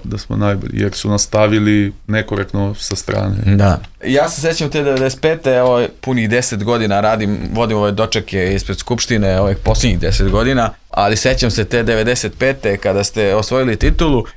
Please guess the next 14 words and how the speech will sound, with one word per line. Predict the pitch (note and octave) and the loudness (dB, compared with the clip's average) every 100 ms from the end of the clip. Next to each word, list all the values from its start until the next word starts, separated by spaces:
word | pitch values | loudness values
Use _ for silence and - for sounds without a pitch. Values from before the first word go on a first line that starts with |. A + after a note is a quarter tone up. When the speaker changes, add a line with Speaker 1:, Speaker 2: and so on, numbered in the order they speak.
| - | -4
Speaker 2:
i | A2+ | 0
ja | C#3 F3 | 2 0
kao, | F3 F#3+ | 0 2
ajmo | A#2+ B3 F3+ | 2 2 0
kao | F3+ F3+ | 0 0
malo | D#3+ E3 D#3 | 2 2 2
do | B2+ | 2
grada | A#2 D3+ C#3 A#2 | 2 2 2 0
da | A2+ | 0
vidimo | B2+ A#2 A2+ | 0 0 0
sad. | C3 A2+ - - | 0 -2 -6 -6
To | F#2+ A2 | 0 2
je | G#2 | 2
bila | G2+ G2 G2 | 2 2 2